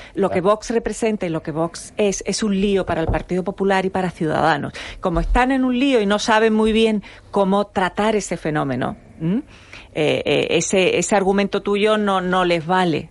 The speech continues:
Speaker 1: ¿m? Eh, y es muy difícil porque obligará a Ciudadanos y al Partido Popular, o a una parte del Partido Popular, o casi todo el Partido Popular,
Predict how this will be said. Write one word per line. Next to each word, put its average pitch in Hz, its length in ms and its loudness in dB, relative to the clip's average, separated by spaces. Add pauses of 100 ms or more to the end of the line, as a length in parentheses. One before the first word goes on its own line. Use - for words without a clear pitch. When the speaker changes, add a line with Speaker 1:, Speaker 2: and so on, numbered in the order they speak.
(100)
Speaker 1:
¿m? 185 200 0 (360)
Eh, - 200 -2 (1080)
y 190 160 4
es 196 140 0
muy 214 280 4
difícil 233 460 -2
porque 226 300 -4
obligará 165 560 0 (320)
a 190 100 -4
Ciudadanos 170 640 2
y 208 100 2
al 196 140 0
Partido 190 340 -2
Popular, 196 460 0
o - 20 2
a - 20 2
una 170 180 0
parte 226 300 -2
del 208 120 0
Partido 165 320 -4
Popular, 185 440 -2
o 233 60 -2
casi 160 320 -6
todo 214 240 0
el 240 60 -2
Partido 233 260 0
Popular, 240 400 0